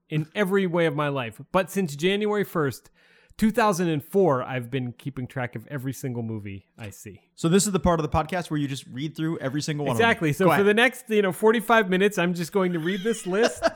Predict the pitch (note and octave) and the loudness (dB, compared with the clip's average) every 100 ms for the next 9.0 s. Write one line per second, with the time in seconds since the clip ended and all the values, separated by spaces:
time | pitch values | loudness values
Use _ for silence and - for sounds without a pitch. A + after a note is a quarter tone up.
0 | - G#3+ - G#3+ B3 D4 C#4 C#4 D4+ C4+ | -2 -4 0 4 4 4 0 0 0 0
1 | C#4 C4 C#4+ D4 D4+ F#4 D4+ G3+ F#3 D#3+ | 0 4 6 8 8 8 6 4 2 2
2 | E3+ F3 G#3 A3+ A3+ A3 A3+ G#3+ A3 G#3 | 0 -2 2 4 4 4 2 2 -2 2
3 | A#3 C#4+ C4 - F3+ - F3+ F#3 G3+ G3 | 2 2 -2 -4 -4 2 6 8 6 6
4 | F3 G#3 B3+ A3+ D3+ F#3+ A#3+ C#4 - F4 | 6 6 4 2 0 -2 0 -4 0 0
5 | E4 A3 C4+ A3 E3+ F#3 F#3+ G3 - F#3+ | 0 0 0 0 0 -2 -2 -4 -8 -6
6 | G3+ A3+ D#4+ B3+ A#3 E3 B3+ C#4 - G#3+ | -2 6 8 8 6 2 2 0 6 6
7 | G#3 A3+ F#3+ G3 G3 - G#3+ F3+ E3+ G3 | 6 0 0 0 -2 -4 -2 -2 0 0
8 | A#3+ G#3 E3+ B3 A3+ F3+ - F#3 E3+ D#3 | 0 -2 0 0 2 0 -2 -4 -4 -10